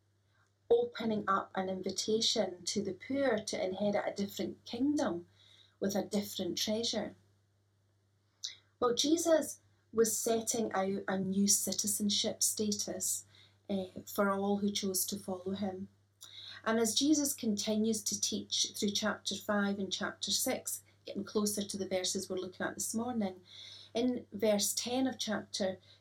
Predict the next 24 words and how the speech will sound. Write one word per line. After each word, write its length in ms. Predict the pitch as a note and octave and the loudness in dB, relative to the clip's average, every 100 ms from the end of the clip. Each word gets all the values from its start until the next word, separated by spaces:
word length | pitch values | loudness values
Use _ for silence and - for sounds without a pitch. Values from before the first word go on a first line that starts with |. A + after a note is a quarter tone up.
| _ G3+ | _ -2
uh, 100 | F#3 | 0
six, 640 | - F#3+ - - - - - - _ - | 2 2 0 -2 -2 -4 -14 -20 _ 0
Jesus 400 | A#3 A#3 A#3 G3 | 2 4 2 2
explains 580 | - - G#3+ G3 G3+ | 2 2 2 2 2
that 80 | - | 0
his 160 | G3+ - | -4 -4
kingdom 480 | - B3+ C4 A#3 A3+ | -2 0 2 0 0
is 200 | G3+ - | -2 2
not 320 | G#3+ A3 - | 2 0 0
just 380 | A#3 A3+ - - - | 0 0 -2 -6 -4
of 160 | G#3 | -4
the 60 | - | -4
future, 640 | - - G#3 - - G3 - _ _ | -8 -4 -4 -2 -2 -4 -6 _ _
but 160 | - - | -6 -6
here 400 | - G#3+ G#3+ G3+ | -2 2 2 2
on 120 | F#3+ F3+ F3+ | -2 -6 -10
earth. 220 | F#3+ - _ _ _ _ _ - - - - | -12 -14 _ _ _ _ _ -20 -20 -12 0
"Your 460 | G3+ B3+ C4+ C#4 - | 2 4 4 4 2
kingdom 500 | - A3 G#3 G#3 G3 | -4 -2 0 0 -2
come," 300 | - G3 F#3 | -2 -4 -4
or 80 | |
God's 400 | F#3 A3+ B3 B3 | -4 0 2 0
kingdom 500 | - A#3+ A#3 A3+ G3+ | -4 -4 -2 0 -2
come, 400 | G#3 G3+ F#3 F#3 | -2 -4 -4 -6